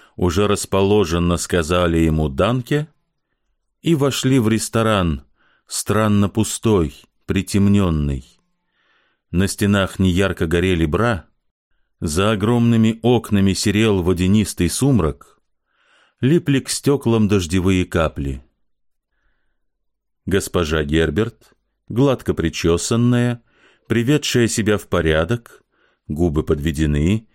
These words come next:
вся опрятная в своем темном костюме, сидела за столиком подле окна, закинув ногу на ногу. Она оторвалась от карты меню,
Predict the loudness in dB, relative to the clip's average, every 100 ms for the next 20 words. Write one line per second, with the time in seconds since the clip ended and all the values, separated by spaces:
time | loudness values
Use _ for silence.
0 | _ -12 -4 -2 -2 -6 -2 0 -2 0
1 | 0 0 -4 -4 -2 0 0 0 0 0
2 | 0 -4 -4 0 0 0 -6 _ _ _
3 | _ _ _ _ _ -4 0 2 2 0
4 | -2 0 2 2 0 0 2 2 2 2
5 | 0 -2 0 2 2 -2 _ _ _ _
6 | -6 -4 -2 0 0 0 0 0 2 0
7 | 0 -2 -4 -6 -10 -14 _ _ _ _
8 | _ _ _ _ -6 -2 0 0 -2 -2
9 | -2 0 0 0 -2 -6 -6 0 0 0
10 | -2 2 2 0 -2